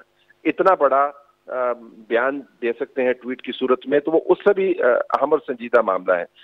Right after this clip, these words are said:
देखें, अगर आपके पास, अ, कोई जवाज नहीं है, अ, इन कवानीन को दिफा करने का और आप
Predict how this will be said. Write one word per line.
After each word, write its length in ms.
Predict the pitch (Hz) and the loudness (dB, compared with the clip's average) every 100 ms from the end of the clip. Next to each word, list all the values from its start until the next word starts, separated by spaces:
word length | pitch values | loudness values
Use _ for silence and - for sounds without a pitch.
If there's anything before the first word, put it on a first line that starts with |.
| _ - | _ 0
देखें, 220 | 139 196 | 2 2
अगर 300 | - 143 160 | 0 2 4
आपके 280 | 139 - 156 | 4 0 -6
पास, 240 | 143 135 - _ _ _ _ _ 110 | -4 -4 -6 _ _ _ _ _ 0
अ, 200 | 113 113 - | 0 0 -6
कोई 140 | 139 135 | -10 -2
जवाज 320 | 110 110 139 127 | 2 4 2 -2
नहीं 300 | 123 143 131 | -10 -8 -6
है, 280 | 104 110 123 _ _ - | -4 -4 -8 _ _ -6
अ, 240 | 104 107 - | -2 -2 -4
इन 280 | 123 127 127 | -6 -8 -8
कवानीन 420 | 120 120 113 120 | 0 2 2 0
को 120 | 131 120 | -4 -2
दिफा 300 | 117 123 120 | 0 2 0
करने 340 | 113 107 113 | -2 -6 -8
का 420 | 101 95 95 - _ _ | -2 -2 -2 -8 _ _
और 200 | 107 107 - | 0 2 2
आप 200 | 113 | 0